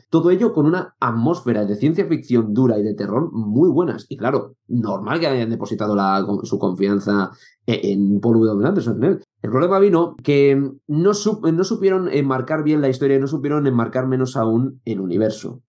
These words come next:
Tenemos una criatura que se luce en los pasillos fríos, angostos y, sobre todo, tenebrosos de una estación espacial, de una colonia o de una nave. ¿Qué hacemos? ¡Bum! La ambientamos en la Tierra. ¿Por qué? Porque que te joda, lógica, por eso.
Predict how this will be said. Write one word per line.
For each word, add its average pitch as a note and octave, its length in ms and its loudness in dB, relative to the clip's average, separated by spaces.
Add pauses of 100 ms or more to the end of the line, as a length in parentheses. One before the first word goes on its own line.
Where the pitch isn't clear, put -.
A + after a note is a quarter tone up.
(140)
Tenemos A3+ 320 4
una A3+ 160 2
criatura F#3 420 2
que E3+ 120 0
se B2 200 0
luce A#2+ 520 0 (200)
en C3+ 200 4
los C3+ 360 2 (120)
pasillos F#3 400 0
fríos, F3 480 0
angostos B2+ 720 -2
y, A#2+ 340 6
sobre A2+ 180 -2
todo, C#3+ 300 -2 (160)
tenebrosos C#3 540 0
de A#2+ 80 2
una B2+ 160 2
estación A#2 360 -4
espacial, D#3+ 520 0
de A2+ 140 2
una B2+ 200 0
colonia D#3+ 480 0
o G#2+ 100 -4
de G2+ 80 -2
una A2 120 -2
nave. B2 260 -2 (540)
¿Qué B3+ 80 2
hacemos? C#4 500 -2
¡Bum! A#3+ 320 2
La D#3+ 80 0
ambientamos E3 480 0
en A#3+ 60 -8
la G#3+ 120 -2
Tierra. C#3 300 0
¿Por C3+ 180 -4
qué? G#3 140 -2
Porque D3 340 -6
que A#2+ 100 -4
te A#2+ 160 0
joda, B2 340 0
lógica, G#2+ 440 -2
por A#2 140 0
eso. - 300 -2